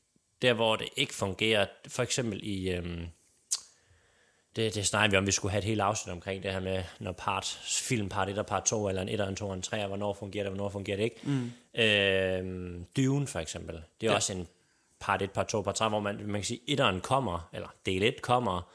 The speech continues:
Speaker 1: men det er jo egentlig, hvad kan man sige, i, i gåseøjen har du egentlig lavet alle tre film på en gang, i en, bare i et langt rap, og så har du taget en kniv, og så har den skåret over i tre lige store dele.
Speaker 2: Ja.
Speaker 1: Det er lidt det, de har gjort der. Så det vil sige, at det er også derfor, jeg synes, det er fuldstændig vanvittigt,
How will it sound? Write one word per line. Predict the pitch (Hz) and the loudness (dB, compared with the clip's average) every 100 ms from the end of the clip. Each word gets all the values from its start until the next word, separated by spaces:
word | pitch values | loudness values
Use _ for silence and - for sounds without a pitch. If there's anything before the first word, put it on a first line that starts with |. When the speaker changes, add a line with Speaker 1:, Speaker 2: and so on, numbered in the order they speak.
| - - - | -20 -16 0
Speaker 1:
men | 110 107 - _ _ - | 0 0 -6 _ _ 0
det | |
er | 107 | 2
jo | |
egentlig, | 110 135 123 98 92 _ - | 2 2 0 0 -2 _ -8
hvad | 107 | -4
kan | 107 | -2
man | 101 | -2
sige, | 104 _ _ | -6 _ _
i, | 123 110 - _ | -2 -2 -8 _
i | 113 | -12
gåseøjen | - 123 143 160 98 87 85 | 2 4 6 4 2 2 0
har | 110 | 2
du | 104 | 4
egentlig | 113 120 | 4 2
lavet | 101 104 131 - - | 2 4 4 0 0
alle | 123 139 | 2 4
tre | 147 - 104 | 2 2 0
film | - 117 | 0 -2
på | 110 | 0
en | 107 110 | 0 2
gang, | 110 147 147 | 2 2 0
i | 131 127 | -4 0
en, | 156 147 - | 0 0 0
bare | 139 120 | 0 0
i | 113 - | -4 -4
et | 156 | -2
langt | 110 107 | -2 0
rap, | 120 165 | 0 -2
og | - | -2
så | - | -2
har | |
du | 123 | -2
taget | 104 143 | 0 0
en | 127 | 0
kniv, | - 165 147 | 0 0 2
og | 117 | 0
så | |
har | 127 | 0
den | 120 | 0
skåret | - 107 | 0 2
over | 107 110 | 2 2
i | |
tre | 104 - 110 | 0 -2 -2
lige | 117 | -4
store | - 98 95 | -4 -2 -2
dele. | 90 92 - | -2 -6 -2
Speaker 2:
Ja. | 139 - - | 0 0 -4
Speaker 1:
Det | 117 | -6
er | |
lidt | 120 147 | -2 -2
det, | 120 | -2
de | 107 | -2
har | 92 | -4
gjort | - 101 - | -4 -6 0
der. | 110 | 0
Så | 104 | 2
det | 123 156 | 0 0
vil | 139 | 0
sige, | - 147 160 | 0 -2 -4
at | 107 98 - - - _ _ | -6 -6 -10 -20 -20 _ _
det | - | 0
er | |
også | 123 123 | 4 4
derfor, | 107 | 4
jeg | 107 | 2
synes, | 123 | 0
det | 113 | -4
er | |
fuldstændig | - 113 104 92 | -4 -6 -4 0
vanvittigt, | 101 143 120 92 90 | 2 2 0 0 -2